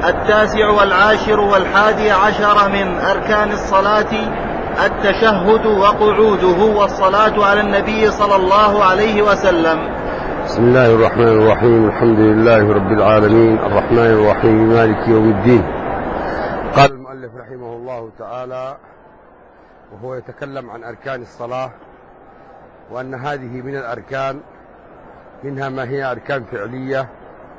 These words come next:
Speaker 2: ومنها ما هي أركان قولية. فالركن الفعلي هو الجلوس للتشهد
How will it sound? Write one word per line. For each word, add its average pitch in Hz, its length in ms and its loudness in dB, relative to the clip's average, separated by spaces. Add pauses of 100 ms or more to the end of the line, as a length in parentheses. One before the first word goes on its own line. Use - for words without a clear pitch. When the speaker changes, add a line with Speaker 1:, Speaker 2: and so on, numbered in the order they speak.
(240)
Speaker 2:
ومنها 131 340 -10
ما 135 120 -8
هي 135 200 -8
أركان 131 320 -8
قولية. 139 560 -6 (2500)
فالركن 139 360 -4
الفعلي 147 420 -4
هو 139 160 -2
الجلوس 135 520 -8
للتشهد 120 680 -8